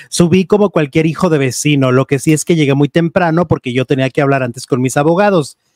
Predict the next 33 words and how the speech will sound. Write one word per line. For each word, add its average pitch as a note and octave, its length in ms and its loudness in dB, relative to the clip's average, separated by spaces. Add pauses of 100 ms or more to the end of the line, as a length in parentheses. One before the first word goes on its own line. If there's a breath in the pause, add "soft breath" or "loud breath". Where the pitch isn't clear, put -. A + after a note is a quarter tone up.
(280)
El F3 140 2
único A3 320 0
privilegio D#3 480 -2
que D#3 140 -2
me C3+ 120 -6
dieron C3+ 460 -2
y D3 120 -12
que D3+ 120 -2
le C#3+ 80 0
agradezco C3+ 480 -2
muchísimo D3+ 440 0
al B2 80 -4
señor C3+ 300 -4
Medina B2+ 360 -4
Mora F3 400 0 (240 soft breath)
es C#3+ 160 -2
que F3+ 100 -2
me E3 140 0
dio C#3 120 -2
una C#3+ 220 0
silla, F3 540 0 (280)
porque C3+ 260 -2
allí C3 160 -2
en D3+ 80 0
esos F3 220 -6
juzgados D3 520 -2
no D3 100 0
hay D#3+ 160 0
ni E3+ 140 2
una F3 200 0
silla E3 360 -2
donde C3+ 260 -2
sentarse. D#3+ 680 -2